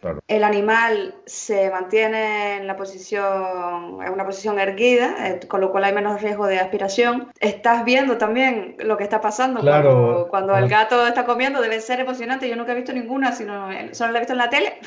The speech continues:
Speaker 2: <laughs> en YouTube,
Speaker 1: Yo,
Speaker 2: pero,
Speaker 1: yo ta-, yo
Speaker 2: pero debe
Speaker 1: tampoco he
Speaker 2: ser
Speaker 1: visto,
Speaker 2: emocionante.
Speaker 1: yo tampoco he visto ninguna así en vivo, pero tiene que ser muy, muy bonito ver.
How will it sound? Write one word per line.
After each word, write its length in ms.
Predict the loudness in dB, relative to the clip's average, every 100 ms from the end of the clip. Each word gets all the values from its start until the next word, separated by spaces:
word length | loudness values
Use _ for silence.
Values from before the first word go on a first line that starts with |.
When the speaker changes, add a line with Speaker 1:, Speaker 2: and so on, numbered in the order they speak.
| -2
Speaker 2:
<laughs> 300 | 0 0 -4
en 100 | -4
YouTube, 300 | -4 -6 -6
Speaker 1:
Yo, 280 | -6 -4 -6 0
Speaker 2:
pero, 320 | 2 2 -2
Speaker 1:
yo 60 | 0
ta-, 180 | -2 -2 -10 -2
yo 100 | 2
Speaker 2:
pero 120 | 4
debe 80 | 4
Speaker 1:
tampoco 40 |
he 40 | 2
Speaker 2:
ser 80 | 2
Speaker 1:
visto, 140 | -2 -2
Speaker 2:
emocionante. 520 | 0 0 -2 -8 -20 _ -12
Speaker 1:
yo 100 | -4
tampoco 320 | -2 -2 -2 -2
he 20 |
visto 200 | -2 0
ninguna 300 | 0 2 -2
así 160 | -2
en 240 | -4 -4 -2
vivo, 260 | -2 -2 -2
pero 200 | -2 -2
tiene 180 | -4 -4
que 100 | -4
ser 140 | -4
muy, 560 | -4 -2 -4 -6 -10 -18 _ _ _ _
muy 180 | -4 0
bonito 340 | 2 0 0 2
ver. 340 | 4 2 -2